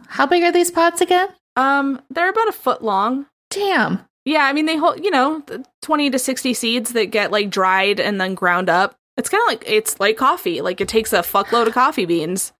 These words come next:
Speaker 1: Oh, okay. So are we talking about it takes twenty of, like, the little seeds inside the pods, or it takes the
Speaker 2: No.
Speaker 1: pods themselves?
Speaker 2: I'm gonna get the actual number, which I, for some reason, didn't write down. Uh, okay.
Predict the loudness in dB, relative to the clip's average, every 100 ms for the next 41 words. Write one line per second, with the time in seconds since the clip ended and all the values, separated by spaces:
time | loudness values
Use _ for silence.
0 | _ 4 6 8 8 8 6 6 4 4
1 | 6 6 4 2 4 4 4 4 4 2
2 | 0 0 -2 -2 0 2 2 2 2 0
3 | 0 2 2 2 0 0 0 -2 -2 0
4 | 0 -2 -2 0 2 2 0 0 -4 -2
5 | -2 0 0 -4 -6 -4 -4 -4 -8 -12
6 | -16 -20 -20 _ _ -4 -2 -2 -2 -4
7 | -4 -4 -4 -4 -4 -2 -2 -4 -4 -4
8 | -6 -6 -6 -6 -8 -8 -8 -8 -8 -8
9 | -8 -6 -6 -8 _ _ -8 -6 -8 -14
10 | _ _ _ _ _ _ _ _ _ -20
11 | _ -8 -4 -6